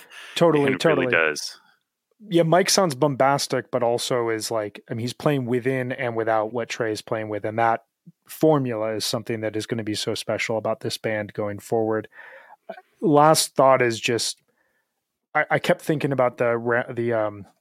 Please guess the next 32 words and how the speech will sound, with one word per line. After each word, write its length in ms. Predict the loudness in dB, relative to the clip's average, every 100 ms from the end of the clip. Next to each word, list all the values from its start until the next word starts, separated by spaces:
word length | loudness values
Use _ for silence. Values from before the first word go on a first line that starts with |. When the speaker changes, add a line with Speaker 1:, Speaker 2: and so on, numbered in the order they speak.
| -12 -8
Speaker 1:
is 100 | -8
it 60 |
Randall's? 480 | -4 -2 -2 -4 -2
Yeah, 140 | -2 0
Randall's 380 | -2 0 0
Island 420 | 0 0 -2 -6 -4
Chalk 260 | -2 -2
Dust 200 | -4 -4
Torture 420 | -4 -4 -2 -4
from 460 | -4 -4 -6 -6 -16 _ -20 _ _
twenty-four 840 | -6 -2 0 0 -2 -6 -2 0
years 380 | 2 2 2 0
after 400 | -2 -4 0 -2
this, 380 | 0 -2 -4 -10 -16 -20 -20 _ -4
where 560 | 2 4 4 2 0 0
not 260 | 2 2
nec-, 200 | 2 0 -2
you 100 | -4
know, 200 | -4 -8 _
that 220 | 0 2 0
jam 260 | -2 0
goes 240 | -2 -2 -4
into 200 | -8 -6
a 120 | -8 -8 -4
ton 160 | -2
of 80 | -2
different 240 | -4 -6
territory 560 | -4 -4 -2 -4 -4 -4
that 220 | -6 -6
they 100 | -4
would 140 | -2 -4
need 340 | -4 -6